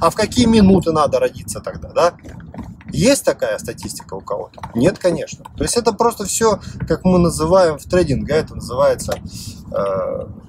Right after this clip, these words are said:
я уже это не помню, называется у нас. <laughs> Очень интересно.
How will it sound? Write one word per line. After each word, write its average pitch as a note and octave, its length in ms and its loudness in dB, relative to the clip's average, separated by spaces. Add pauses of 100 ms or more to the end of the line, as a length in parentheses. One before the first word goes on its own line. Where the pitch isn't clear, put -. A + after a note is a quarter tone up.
(600)
я - 120 -12
уже - 140 -10
это - 100 -14
не - 100 -14
помню, - 320 -16 (120)
называется A2+ 540 -12
у - 40 -14
нас. - 1700 -4 (100)
<laughs> - 220 -20
Очень C#3 240 -6
интересно. D3 320 -8